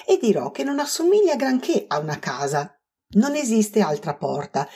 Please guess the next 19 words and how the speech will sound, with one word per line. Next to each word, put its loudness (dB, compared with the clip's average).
e 2
nessuno 2
entra -4
o 6
esce -4
da -6
questa -2
porta, -6
se -2
non, 0
una -6
volta -2
ogni 2
tanto, -2
il -2
signore 0
della 4
mia -2
avventura. -6